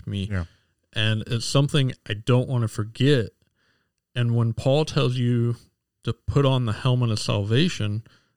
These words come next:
Speaker 1: like, it sounds like it's a one-time thing.
Speaker 2: Yeah.
Speaker 1: When you just talk about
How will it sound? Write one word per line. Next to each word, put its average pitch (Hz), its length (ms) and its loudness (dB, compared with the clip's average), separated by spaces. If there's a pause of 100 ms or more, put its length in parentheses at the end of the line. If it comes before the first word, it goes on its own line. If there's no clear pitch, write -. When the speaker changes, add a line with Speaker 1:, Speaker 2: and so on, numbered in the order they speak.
(120)
Speaker 1:
like, 107 180 -2
it - 160 -4
sounds 143 380 0
like 127 220 -2
it's 117 180 -2
a 123 80 -2
one-time 120 680 2
thing. 104 340 -6
Speaker 2:
Yeah. 101 160 -2 (440)
Speaker 1:
When 110 540 -2
you 117 160 -4
just 117 280 -2
talk 117 200 -4
about - 300 -8